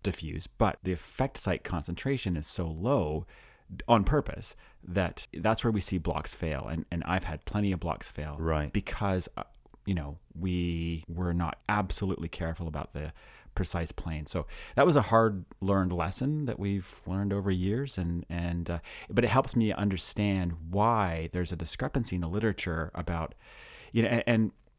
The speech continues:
Speaker 1: we take images and videos of, of our blocks to, for a couple of different reasons, but,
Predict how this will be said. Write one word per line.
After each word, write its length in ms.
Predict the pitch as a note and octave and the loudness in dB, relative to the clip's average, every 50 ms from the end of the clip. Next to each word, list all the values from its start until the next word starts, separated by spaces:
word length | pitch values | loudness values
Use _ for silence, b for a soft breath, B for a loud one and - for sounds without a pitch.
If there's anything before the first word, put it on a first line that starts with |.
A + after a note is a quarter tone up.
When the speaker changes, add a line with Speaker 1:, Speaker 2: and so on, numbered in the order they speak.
| _ _ | _ _
Speaker 1:
we 220 | - G#2 A2 A2 G#2 | -2 0 2 2 0
take 360 | - - - C#3+ C#3 C3 - - | 0 -2 2 2 2 2 2 2
images 520 | A2+ A2 G#2 G#2 F#2 - F#2+ F#2+ F#2 F2 F#2 | 4 4 6 4 4 2 0 0 0 0 0
and 140 | F2+ F2 | -2 -2
videos 480 | E2 F#2+ F#2 F#2+ F#2 F2 E2+ E2+ E2+ - | -2 0 0 0 0 0 0 -2 -4 -4
of, 600 | - F2+ E2+ E2 E2 D#2+ D#2 - - - - - _ _ _ - | -4 -4 -2 -2 -2 -4 -6 -8 -14 -18 -20 -20 _ _ _ 2
of 140 | - G#2 F#2+ | 2 4 4
our 100 | F2+ F2 | 4 2
blocks 400 | D#2 E2 D2+ D2+ D2+ C#2 - - - | 0 -2 -6 -6 -8 -10 -10 -12 -12
to, 280 | - - E2 D#2 D2+ - | -8 -8 -8 -8 -8 -10
for 260 | - - F2 E2 D2+ - _ - - - | -8 -6 -6 -6 -6 -8 _ -20 -14 -8
a 20 | |
couple 220 | - - - - G#2+ | -2 0 2 2 2
of 60 | F#2 | 0
different 180 | D#2+ - D#2 D2+ | 0 -2 -6 -6
reasons, 320 | D#2 D#2 D#2 E2+ D#2 D#2 | -6 -6 -6 -6 -6 -6
but, 180 | - - - | -4 -6 -6